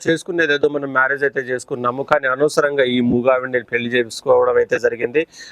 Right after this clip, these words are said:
ఆ, తన వల్ల నాకు డిస్టర్బెన్స్ and ఇబ్బంది కలుగుతుంది, ఎప్పుడంటే అప్పుడు నాతో గొడవ పడుతుంది, కాబట్టి నువ్వు ఏం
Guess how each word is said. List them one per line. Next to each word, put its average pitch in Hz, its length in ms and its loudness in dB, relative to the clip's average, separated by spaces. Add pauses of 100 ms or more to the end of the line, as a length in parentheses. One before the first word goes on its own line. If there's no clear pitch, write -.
(120)
ఆ, 131 320 4
తన 147 120 2
వల్ల 147 220 2
నాకు 139 260 0
డిస్టర్బెన్స్ 131 580 -2
and 127 260 2
ఇబ్బంది 131 320 0
కలుగుతుంది, 127 640 0
ఎప్పుడంటే 127 400 2
అప్పుడు 123 220 -2
నాతో 120 220 0
గొడవ 120 240 2
పడుతుంది, 127 400 -2
కాబట్టి 127 640 2 (460)
నువ్వు 143 180 4
ఏం 170 280 0